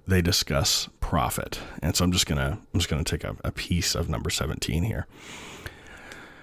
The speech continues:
Quote, "Such a practice is particularly deplorable from the moral point of view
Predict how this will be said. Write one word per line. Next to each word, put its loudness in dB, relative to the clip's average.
Quote, 4
"Such 6
a 6
practice 8
is 6
particularly 6
deplorable 4
from 8
the 6
moral 8
point 4
of 2
view 4